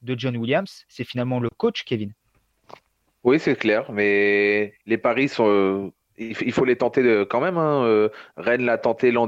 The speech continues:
Speaker 2: dernier en, en nommant Julien Stéphan et avec la réussite au bout. Donc, euh, c'est un gros pari, mais on, on peut espérer une réussite, euh, à, à ce pari.
Speaker 1: Oui, tout à fait. On n'est pas là pour dire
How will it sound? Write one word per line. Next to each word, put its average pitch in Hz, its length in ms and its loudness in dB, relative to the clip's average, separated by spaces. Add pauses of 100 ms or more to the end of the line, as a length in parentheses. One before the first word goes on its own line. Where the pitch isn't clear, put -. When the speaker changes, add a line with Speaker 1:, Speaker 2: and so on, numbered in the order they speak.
(140)
Speaker 2:
dernier 117 380 2
en, 92 340 0
en 101 140 -2
nommant 110 240 0
Julien 110 320 0
Stéphan 120 560 0
et 90 140 2
avec 92 320 -2
la 113 60 -2
réussite 107 380 -2
au 110 80 2
bout. 120 380 0 (500)
Donc, 110 320 -2
euh, 98 540 2
c'est - 260 -4
un 104 140 -2
gros 110 260 0
pari, 135 500 0
mais 104 380 2
on, 95 380 -4 (480)
on 110 100 -12
peut 135 200 2
espérer 120 440 -2
une 127 80 -6
réussite, 113 500 -4
euh, 95 480 -2 (680)
à, 87 440 0
à - 140 -2
ce - 120 -6
pari. 104 240 -4 (1200)
Speaker 1:
Oui, 104 80 -8
tout - 140 -12
à 123 80 0
fait. - 140 -8
On 113 60 -6
n'est 110 100 -6
pas 113 120 -2
là 117 100 -2
pour 113 180 -6
dire 127 200 -4